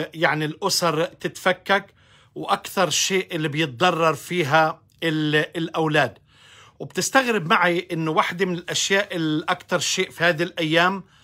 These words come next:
عم بصلي من أجل العائلات اللي بنتواصل معهم، سواء مشاكل الطلاق، سواء الانفصال، سواء المشاكل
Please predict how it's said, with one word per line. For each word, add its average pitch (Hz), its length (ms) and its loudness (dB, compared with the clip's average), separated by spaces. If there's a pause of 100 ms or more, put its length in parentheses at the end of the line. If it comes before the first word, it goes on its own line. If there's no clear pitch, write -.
(340)
عم 147 240 2
بصلي 185 540 2
من 170 240 -4
أجل 180 520 0
العائلات 170 800 2 (520)
اللي 165 180 -2
بنتواصل 175 880 2 (100)
معهم، 127 420 0 (580)
سواء 170 440 2
مشاكل 165 560 0
الطلاق، 170 680 2
سواء 156 420 0
الانفصال، 165 840 0
سواء 160 400 0
المشاكل 160 800 -4